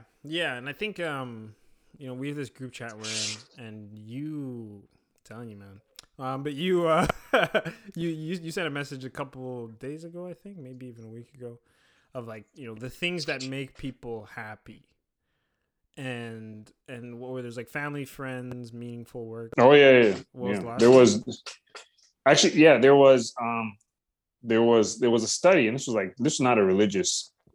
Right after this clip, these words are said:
Speaker 2: professor. This was not a religious thing they're talking about. It's, like, a professor, I think, at Harvard, and, um, he, he said, he said there are four
Speaker 1: That
Speaker 2: things that
Speaker 1: atheist
Speaker 2: seem to make,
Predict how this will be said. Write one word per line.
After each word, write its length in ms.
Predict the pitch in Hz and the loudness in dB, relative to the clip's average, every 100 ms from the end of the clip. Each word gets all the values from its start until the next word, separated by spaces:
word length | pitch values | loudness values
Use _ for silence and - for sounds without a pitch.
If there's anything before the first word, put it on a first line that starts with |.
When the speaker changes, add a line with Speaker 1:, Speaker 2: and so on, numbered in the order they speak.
| _ | _
Speaker 2:
professor. 440 | 90 127 127 87 | 0 2 2 -4
This 140 | 107 | -4
was 80 | - | 0
not 160 | 101 101 | 2 2
a 40 | |
religious 380 | 90 95 90 - | 4 2 2 0
thing 160 | 107 95 | 0 2
they're 100 | 90 | 2
talking 160 | 107 90 | 2 0
about. 140 | 90 _ _ _ _ | -8 _ _ _ _
It's, 80 | 107 | 2
like, 100 | 95 | 6
a 180 | 98 95 | 6 4
professor, 540 | 101 104 107 - 98 - - | 4 4 4 4 2 0 -8
I 60 | |
think, 180 | 127 120 | -4 -2
at 60 | - | 0
Harvard, 440 | 104 104 92 85 _ _ _ _ | 2 2 2 -6 _ _ _ _
and, 400 | 110 107 107 107 | -2 0 0 -2
um, 340 | 113 101 101 - _ _ | -2 -2 -2 -8 _ _
he, 300 | 107 120 123 | -4 2 4
he 120 | 120 | 2
said, 220 | 104 139 113 | 2 0 0
he 80 | |
said 320 | 110 127 110 - - | 0 0 -2 -6 -6
there 140 | 117 | -4
are 40 | 110 | -2
four 240 | - 156 | 0 2
Speaker 1:
That 60 | 151 | 2
Speaker 2:
things 340 | 139 131 135 | -2 -4 -2
that 60 | 135 | -2
Speaker 1:
atheist 140 | 120 127 | -2 -4
Speaker 2:
seem 180 | 127 | -4
to 80 | 117 | -2
make, 220 | 110 120 | -2 -2